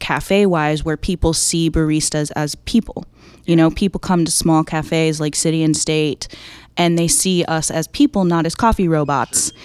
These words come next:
And that, I think, is a good place to start. And I think that as we continue to, you know, you and I individually educate people who come in,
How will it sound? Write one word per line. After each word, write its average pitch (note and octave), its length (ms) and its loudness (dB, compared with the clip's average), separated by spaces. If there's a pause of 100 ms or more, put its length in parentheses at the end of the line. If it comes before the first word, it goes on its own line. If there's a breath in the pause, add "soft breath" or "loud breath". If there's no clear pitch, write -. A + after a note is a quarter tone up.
(320 loud breath)
And F3 280 4
that, D#3+ 340 2
I E3 140 -2
think, D#3+ 480 0
is E3 400 4
a D#3+ 80 -2
good D#3 180 0
place E3 220 -2
to D3+ 60 -6
start. D#3 580 -2 (520 loud breath)
And E3+ 360 4
I E3 120 -2
think E3 420 0
that D3+ 460 0
as D#3 380 0
we E3 180 -2
continue D#3 580 2
to, D#3 160 -4
you D#3 140 2
know, D3 460 0
you E3+ 320 2
and D#3 200 0
I D3 260 0
individually D3+ 680 -2
educate D3+ 480 -4
people E3 380 0
who E3+ 80 -2
come D#3 220 2
in, F#3 280 6